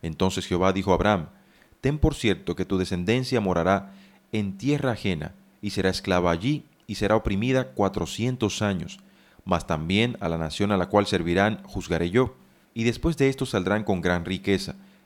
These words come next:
y tú vendrás a tus padres en paz, y serás sepultado en buena vejez. Y en la cuarta generación volverán acá, porque aún no ha llegado a su colmo la maldad del amorreo hasta aquí".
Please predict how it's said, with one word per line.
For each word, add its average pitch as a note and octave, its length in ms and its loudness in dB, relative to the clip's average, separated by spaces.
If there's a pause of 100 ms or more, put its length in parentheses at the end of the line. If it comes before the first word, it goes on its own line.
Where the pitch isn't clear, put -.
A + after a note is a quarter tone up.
(140)
y E2+ 120 -8
tú F#2+ 140 0
vendrás G2 420 2
a F#2+ 80 -2
tus F2+ 160 -4
padres G2+ 400 0
en E2+ 100 -4
paz, A2+ 320 2 (280)
y A2 120 -8
serás B2+ 240 0
sepultado B2+ 640 0
en A2 80 0
buena F#2 200 4
vejez. F2+ 520 -2 (480)
Y E2+ 80 -4
en E2 80 -2
la D#2 80 -2
cuarta G#2+ 320 2
generación F#2 500 0
volverán F#2 380 2
acá, B2+ 340 -2 (420)
porque A#2+ 280 0
aún C#3+ 160 2
no E3 80 2
ha D3+ 40 2
llegado B2+ 400 2
a C3+ 40 0
su A2+ 180 -6
colmo A2 320 4
la F#2+ 80 2
maldad F2 340 0
del F#2+ 140 0
amorreo F2 420 0
hasta F2 200 0
aquí". F#2+ 320 -6